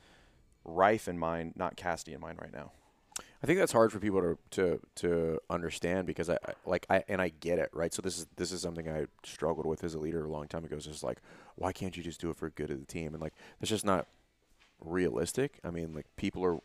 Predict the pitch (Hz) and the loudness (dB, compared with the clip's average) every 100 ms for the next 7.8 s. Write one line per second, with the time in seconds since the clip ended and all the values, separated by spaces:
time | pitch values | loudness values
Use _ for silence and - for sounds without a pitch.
0 | _ - 90 - 85 82 80 82 82 78 | _ -4 -4 0 0 0 -2 -2 0 0
1 | 73 82 80 _ _ _ _ _ _ _ | -2 -2 -4 _ _ _ _ _ _ _
2 | 92 87 80 87 82 78 87 80 80 - | 4 6 4 0 -2 -2 -2 0 -2 -2
3 | 80 - - 85 - - 80 80 73 69 | -4 0 4 4 4 0 0 0 0 -2
4 | - 85 95 - - 82 85 - 73 67 | -4 -6 -8 -14 -4 -2 -2 -4 -4 -2
5 | 90 104 139 139 80 82 82 78 - _ | -2 0 -2 -2 -2 4 4 4 -2 _
6 | _ _ - 80 85 82 82 - 80 82 | _ _ -6 2 4 4 4 2 2 -2
7 | 82 82 80 - 87 104 147 | 0 0 0 -2 0 0 0